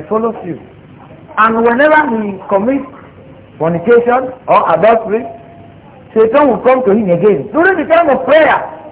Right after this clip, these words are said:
are you getting it? Satan has power, even if we are praying, to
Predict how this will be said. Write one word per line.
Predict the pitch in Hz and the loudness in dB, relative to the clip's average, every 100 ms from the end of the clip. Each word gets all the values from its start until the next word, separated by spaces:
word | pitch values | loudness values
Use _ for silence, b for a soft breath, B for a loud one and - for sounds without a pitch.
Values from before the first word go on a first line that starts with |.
| - | 0
are | 302 | 0
you | 330 | 2
getting | 320 311 | 0 -2
it? | 269 - - - - | -4 -8 -18 -20 -8
Satan | 247 254 262 330 349 311 - | -2 -2 0 2 2 -2 -2
has | 269 277 - - - - - - - - 262 | -2 -2 -6 -18 -20 -20 -20 -20 -20 -6 2
power, | 269 233 - - | 4 4 0 -2
even | 262 269 | -2 -2
if | 240 196 | -2 -2
we | 185 | -2
are | |
praying, | - 233 214 156 - - - - | 0 -2 -2 -6 -16 -20 -20 -8
to | 170 175 | -6 -6